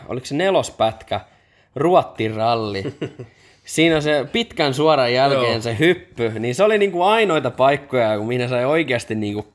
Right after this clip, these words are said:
Speaker 1: crashattua.
Speaker 2: Jep.
Speaker 1: Ja siis se oli, niinku,
Speaker 2: Joo.
Speaker 1: se, that was the shit. Ja muistaakseni se oli nimenomaan sillä Quattro Audilla, kun otti vaan vitusti
Speaker 2: Mm.
Speaker 1: lämäriä siihen
Speaker 2: Ja
Speaker 1: suoralle.
Speaker 2: sitten siinä tietyssä kohtaa veti täysin ainakin vasemmalle, ja se lähti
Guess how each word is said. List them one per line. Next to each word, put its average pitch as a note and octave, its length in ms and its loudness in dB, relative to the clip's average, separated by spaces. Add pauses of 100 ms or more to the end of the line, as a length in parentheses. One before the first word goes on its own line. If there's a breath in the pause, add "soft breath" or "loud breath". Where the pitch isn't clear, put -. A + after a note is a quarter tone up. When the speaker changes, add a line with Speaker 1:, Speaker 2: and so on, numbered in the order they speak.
Speaker 1:
crashattua. C#3 760 -2 (160)
Speaker 2:
Jep. C3 180 -8 (240 loud breath)
Speaker 1:
Ja C3+ 220 0
siis B2+ 160 -8 (200)
se F3 220 2
oli, F3 180 2
niinku, B2+ 300 -2
Speaker 2:
Joo. - 1400 -10
Speaker 1:
se, A#2+ 60 -6
that D3+ 240 4
was A2 180 -6
the F#2+ 120 -12
shit. - 500 -4
Ja B2 100 -2
muistaakseni F3 500 -2
se D#3 60 -2
oli D3+ 120 -4
nimenomaan E3+ 300 0
sillä B2+ 120 0 (100)
Quattro A#2+ 380 2
Audilla, F#2+ 540 -4
kun E2+ 140 -10
otti G#2 240 -10
vaan G#2+ 240 -2
vitusti G2+ 360 -6
Speaker 2:
Mm. F#2+ 100 -4
Speaker 1:
lämäriä G#2+ 460 0
siihen G2 200 -4
Speaker 2:
Ja F#2+ 40 -6
Speaker 1:
suoralle. G2+ 460 0
Speaker 2:
sitten - 20 -6
siinä B2 240 -4
tietyssä B2 400 -2
kohtaa G#2 480 -8
veti F#2+ 200 -12 (260)
täysin G#2 380 -4
ainakin G2 320 -6
vasemmalle, G2 600 -6
ja F2+ 60 -12
se F#2 160 -18
lähti F#2 240 -12